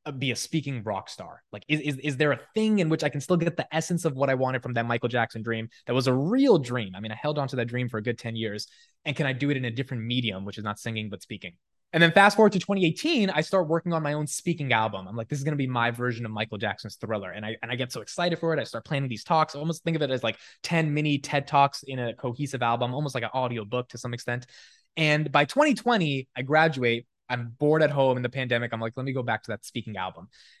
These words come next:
And I'm making the speaking album. I'm working on it. And I'm like, "Wait a second. How do I, like,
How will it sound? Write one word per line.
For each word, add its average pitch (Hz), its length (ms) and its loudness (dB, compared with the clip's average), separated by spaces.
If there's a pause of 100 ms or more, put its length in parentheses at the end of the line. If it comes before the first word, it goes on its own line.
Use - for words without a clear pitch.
And 143 340 6
I'm 139 140 2
making 202 220 6
the 196 60 4
speaking 185 300 0
album. 135 320 2
I'm 120 100 -6
working 151 300 0
on 147 140 0
it. 139 40 -2
And 151 100 -2
I'm 175 80 -2
like, 220 140 -4
"Wait 359 100 0
a 247 60 -2
second. 117 260 -2 (580)
How - 200 0
do 320 100 0
I, 180 160 4
like, 113 180 -4